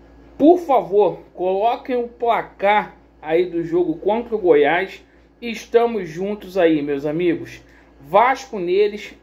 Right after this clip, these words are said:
a verdade prevalecerá. E, ó,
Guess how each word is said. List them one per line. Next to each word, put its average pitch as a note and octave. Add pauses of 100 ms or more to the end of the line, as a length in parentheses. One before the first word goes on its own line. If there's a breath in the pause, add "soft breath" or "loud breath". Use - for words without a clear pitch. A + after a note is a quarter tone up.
a F3+
verdade F3
prevalecerá. G#3 (300 loud breath)
E, F#3+
ó, G#3+